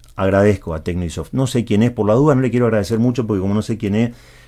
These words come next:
ya me equivoqué con Santiago groseramente, no me quiero equivocar con otro también. Bueno. Francisco, yo opino que lo que se dijo en ese video no es verídico. Otro más que no sé quién es, pero está diciendo que mentimos de vuelta. No es verdad.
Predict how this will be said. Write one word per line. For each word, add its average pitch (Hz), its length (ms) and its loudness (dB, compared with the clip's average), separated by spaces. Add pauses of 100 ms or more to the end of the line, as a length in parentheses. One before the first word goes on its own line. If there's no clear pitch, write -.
ya 113 140 2
me 135 100 6
equivoqué 107 340 4
con 117 140 2
Santiago 107 560 2
groseramente, 110 880 0
no 92 160 -2
me 101 100 0
quiero 104 140 0
equivocar 90 340 -2
con 90 120 -6
otro 82 180 -8
también. 78 380 -12
Bueno. 78 180 -10 (1700)
Francisco, 127 640 2
yo 127 160 6
opino 156 280 4
que 120 80 2
lo 110 80 6
que 95 100 0
se 110 100 -2
dijo 127 160 0
en 127 80 4
ese 120 160 0
video 127 260 6
no 123 300 8
es 131 100 6
verídico. 110 460 4
Otro 98 220 0
más 120 180 2
que 95 80 -4
no 87 100 -2
sé 107 160 -4
quién 156 200 0
es, 143 100 0
pero 110 300 -2
está - 180 -8
diciendo 95 360 -4
que 101 220 -6
mentimos 123 520 0
de 92 60 -2
vuelta. 165 260 -4
No 82 180 -4
es 110 120 2
verdad. 82 300 -10